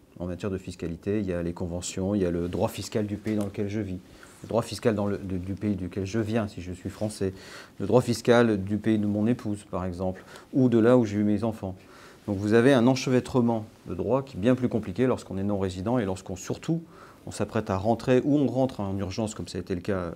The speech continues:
avec cette crise sanitaire, et où peut-être on va s'apprêter à repartir. Donc là, on est dans le, dans le summum du compliqué. Et c'est vrai qu'il y a la théorie, puis après il y a la pratique. C'est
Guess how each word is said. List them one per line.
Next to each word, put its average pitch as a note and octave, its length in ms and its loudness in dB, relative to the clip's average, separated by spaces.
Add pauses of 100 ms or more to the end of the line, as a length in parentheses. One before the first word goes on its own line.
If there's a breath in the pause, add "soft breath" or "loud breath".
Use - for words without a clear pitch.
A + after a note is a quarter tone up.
(100)
avec F2+ 280 -6
cette F2 160 -6
crise F2+ 300 -4
sanitaire, F#2+ 500 0 (320 loud breath)
et A2+ 80 2
où A2 80 2
peut-être B2 320 2
on - 20 2
va A2 80 0
s'apprêter A2+ 400 -2
à - 40 -2
repartir. G#2+ 500 -2 (280)
Donc G2+ 120 -10 (560 loud breath)
là, E3 180 10
on C#3 160 6
est C3+ 80 4
dans B2 140 6
le, G#2+ 320 0 (100)
dans G#2+ 80 -2
le G#2+ 80 0
summum C3 480 4
du A2+ 80 0
compliqué. G#2 460 -2 (360 loud breath)
Et - 60 -2
c'est B2+ 120 2
vrai D3 180 8
qu'il B2 140 4
y A2+ 100 6
a C3 40 8
la C3 120 8
théorie, B2 260 2
puis C#3+ 140 0
après D#3 120 -2
il D3+ 40 2
y D3+ 40 4
a - 20 6
la - 80 6
pratique. - 500 -6
C'est - 180 -8